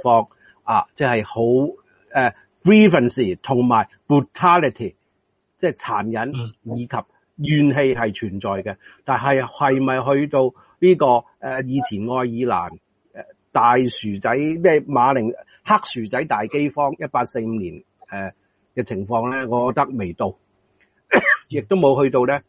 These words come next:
Speaker 1: 以色列立國之前，呃，即係二次大戰裏邊有六百萬猶太人係喺集中營被處死，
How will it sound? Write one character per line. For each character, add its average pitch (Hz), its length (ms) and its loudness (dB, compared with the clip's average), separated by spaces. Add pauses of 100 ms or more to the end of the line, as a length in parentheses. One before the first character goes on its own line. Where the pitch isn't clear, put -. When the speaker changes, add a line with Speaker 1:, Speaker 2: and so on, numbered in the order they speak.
(680)
Speaker 1:
以 131 160 0
色 190 100 6
列 131 160 4
立 120 80 2 (140)
國 120 200 -2
之 156 140 -4
前， 82 260 -12 (540)
呃， 104 300 -6
即 - 120 -6
係 139 160 -2 (120)
二 123 240 -4
次 131 220 -4
大 110 160 0
戰 117 200 -2
裏 107 140 -2
邊 104 80 -6
有 104 140 -4
六 113 180 -4 (100)
百 110 140 2
萬 98 320 -4 (180)
猶 98 220 -4
太 107 180 -2
人 90 240 -6 (380)
係 107 260 -4
喺 127 160 -2
集 - 220 -4
中 127 140 0
營 85 240 -4
被 95 200 -4
處 - 220 -8
死， 104 240 -4